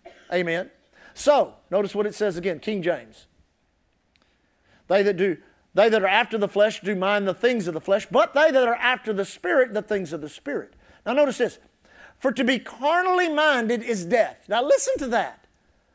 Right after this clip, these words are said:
For to be carnally minded is death. Now, you have to understand, first of all, what is it to be carnally minded?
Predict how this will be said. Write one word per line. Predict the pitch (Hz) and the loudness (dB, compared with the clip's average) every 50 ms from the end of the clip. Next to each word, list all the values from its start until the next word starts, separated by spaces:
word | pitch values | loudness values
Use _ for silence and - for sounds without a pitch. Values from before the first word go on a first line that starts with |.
| _ _ _ _ _ _ _ | _ _ _ _ _ _ _
For | - 277 294 - | 2 2 2 2
to | - 269 247 | 2 0 2
be | 240 262 240 | 2 0 0
carnally | - - - - 247 285 311 330 339 349 349 349 349 359 370 349 311 - - _ _ - | -2 -8 -10 -4 0 2 4 4 4 4 4 2 2 2 0 0 -2 -6 -10 _ _ -16
minded | - 220 247 277 302 302 294 269 247 226 214 214 220 220 | -12 -6 -2 2 4 4 4 2 2 0 0 -2 -2 -2
is | 226 226 196 | -4 -6 -2
death. | 170 233 214 170 - - - - - | 0 0 0 0 -2 -6 -20 -14 -8
Now, | 220 254 226 185 160 - _ _ _ _ | -4 -2 -2 -2 -4 -8 _ _ _ _
you | - 233 277 | -2 2 2
have | 294 285 - | 2 2 2
to | 269 262 | 0 0
understand, | 254 240 208 - - 254 247 - | 0 -2 -2 -2 0 0 0 0
first | - 269 262 - | 0 0 0 0
of | 220 | 0
all, | 220 196 180 | 0 -2 -2
what | 180 214 285 302 294 254 | 0 2 4 4 4 2
is | 294 294 247 180 | 0 0 0 0
it | 240 247 254 - | 0 -2 -2 -4
to | 233 196 | -6 -6
be | 196 233 | -4 -6
carnally | - - - - 233 269 285 277 269 254 247 240 226 214 | -6 -8 -14 -8 -4 -2 0 0 0 -2 -2 -4 -4 -4
minded? | 202 202 214 233 247 247 233 208 170 139 123 117 107 _ | -6 -6 -4 -4 -2 -2 -4 -4 -8 -10 -14 -18 -20 _